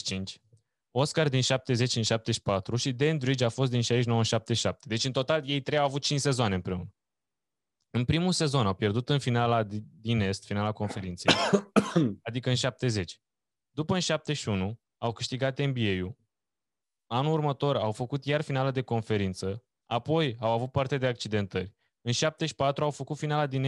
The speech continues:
Speaker 1: N B A și au pierdut în fața celor de la Celtics. Kareem s-a accidentat în sezonul al patrulea, mi se pare. Nu, Kareem s-a accidentat, scuze, după și a fost varză echipa și după a cerut trade-ul și s-a dus la Lakers.
Speaker 2: Mhm.
Speaker 1: Acest, deci Kareem și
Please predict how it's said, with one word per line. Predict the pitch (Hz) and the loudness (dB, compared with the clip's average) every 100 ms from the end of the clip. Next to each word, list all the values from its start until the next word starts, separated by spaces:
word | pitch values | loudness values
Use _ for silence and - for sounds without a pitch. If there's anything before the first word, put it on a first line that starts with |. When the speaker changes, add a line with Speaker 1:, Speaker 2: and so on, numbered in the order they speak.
| 139 | 0
Speaker 1:
N | |
B | |
A | 123 107 117 | 0 2 2
și | 135 | 0
au | 139 | -2
pierdut | 131 127 135 | 0 -2 -2
în | 135 | -2
fața | 135 127 123 | -2 0 0
celor | 120 123 120 | 0 0 2
de | |
la | 113 | 2
Celtics. | 107 113 95 - - - _ _ _ _ _ _ _ | 2 0 0 -4 -18 -20 _ _ _ _ _ _ _
Kareem | - 143 160 190 202 | 0 2 2 0 -4
s-a | - 135 | -4 -2
accidentat | 131 127 131 120 127 147 - | 0 0 0 2 2 0 -4
în | 120 120 117 | -2 0 0
sezonul | 117 117 | 0 2
al | 120 | 0
patrulea, | 113 131 113 104 101 | 2 0 0 0 -2
mi | 95 | -2
se | 101 | -4
pare. | 98 98 107 131 | -2 -2 -2 -2
Nu, | 147 113 - - | -2 -2 -4 -6
Kareem | 123 131 | -4 -2
s-a | 135 | -2
accidentat, | 123 131 139 | -4 -2 -2
scuze, | - 120 90 | -2 -4 -4
după | 104 135 147 160 - _ _ - | -4 -2 -2 -2 -8 _ _ -14
și | - 131 127 117 _ _ - | -6 -4 -4 -8 _ _ -6
a | 110 | -4
fost | 123 110 | -2 -2
varză | 123 135 135 | -2 -2 -2
echipa | 139 135 127 | -4 -2 0
și | 123 | 0
după | 120 117 | -2 -4
a | |
cerut | 113 120 113 | -2 -4 -2
trade-ul | 131 131 127 | -2 -2 -4
și | 113 | -6
s-a | 117 | -4
dus | 113 | -4
la | 113 113 | -2 0
Lakers. | 95 - 92 - _ _ _ _ _ - | -2 -6 -14 -16 _ _ _ _ _ -6
Speaker 2:
Mhm. | 113 113 113 - _ - - _ | -4 -2 -4 -8 _ -20 -20 _
Speaker 1:
Acest, | 117 123 185 190 - | -6 -2 -2 -2 -4
deci | - 139 - | -4 -4 -4
Kareem | - 117 139 143 | -6 -2 -2 -2
și | 131 127 123 | -6 -8 -10